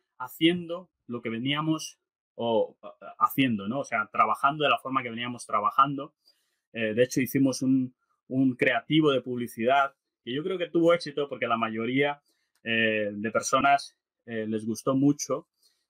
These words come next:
que era una persona trabajando con un fichero Excel, ¿no? Eh, horas y horas trabajando con el fichero Excel y, y, y te pasas el, el, bueno, días y horas atrás de los datos porque empiezas a coger datos de sistemas diferentes, R Ps diferentes,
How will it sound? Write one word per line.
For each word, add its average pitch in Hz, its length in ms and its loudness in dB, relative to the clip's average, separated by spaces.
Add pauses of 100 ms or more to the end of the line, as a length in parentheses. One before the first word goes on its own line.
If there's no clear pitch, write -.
(120)
que 123 80 -2
era 123 120 2
una 143 180 2
persona 143 340 2
trabajando 147 640 2
con 123 220 -4
un 131 260 -6
fichero 123 380 -4
Excel, 147 380 -6 (260)
¿no? 143 220 -12 (440)
Eh, 104 320 -4
horas 143 320 4
y 123 80 -2
horas 127 180 0
trabajando 120 440 -2
con 117 100 -8
el 113 60 -14
fichero 117 360 -14
Excel 127 320 -6 (360)
y, 113 240 0
y, 104 600 -4
y 120 120 -10
te 123 100 -4
pasas 135 380 0
el, 120 260 -6
el, 110 360 -10 (140)
bueno, 113 280 -8
días 120 480 0
y 113 100 0
horas 131 540 2
atrás 131 380 0
de 131 80 0
los 113 180 -6
datos 139 340 0
porque 110 240 -18
empiezas 117 540 -2 (200)
a 107 120 -8
coger 147 300 -4
datos 160 400 2
de 131 120 2
sistemas 131 560 0
diferentes, 110 600 -2
R 143 260 4
Ps 151 240 4
diferentes, 113 680 -4